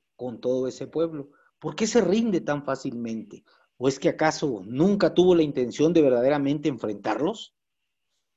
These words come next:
Hay que hacer la reflexión, hay que hacer la reflexión y bajo ese criterio podríamos decir, bueno, parece que les vio la cara de,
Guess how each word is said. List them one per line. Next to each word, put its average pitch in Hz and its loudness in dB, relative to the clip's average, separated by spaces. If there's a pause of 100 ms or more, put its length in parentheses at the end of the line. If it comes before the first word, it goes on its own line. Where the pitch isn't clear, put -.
(600)
Hay - -6
que - 0
hacer 240 6
la 262 6
reflexión, 165 0 (400)
hay 131 -10
que 147 0
hacer 208 2
la 214 4
reflexión 208 2
y 262 2
bajo 226 4
ese 214 4
criterio 226 2
podríamos 214 6
decir, 220 -2
bueno, 285 2
parece 226 4
que 208 -2
les 190 6
vio 202 6
la 202 2
cara 202 4
de, 151 2